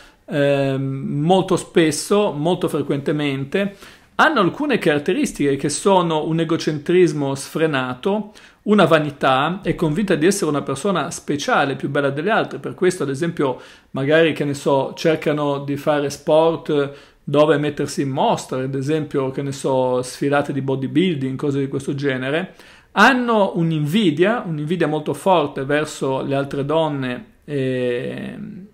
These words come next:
e verso gli uomini, hanno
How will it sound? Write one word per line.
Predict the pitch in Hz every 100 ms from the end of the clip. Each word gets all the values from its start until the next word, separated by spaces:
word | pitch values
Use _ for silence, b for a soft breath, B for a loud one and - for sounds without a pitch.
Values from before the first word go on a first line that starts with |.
| _
e | - 139
verso | 151 147 147 139
gli | 135
uomini, | 143 135 127 143 170 214 214 B B B
hanno | 196 247 247 208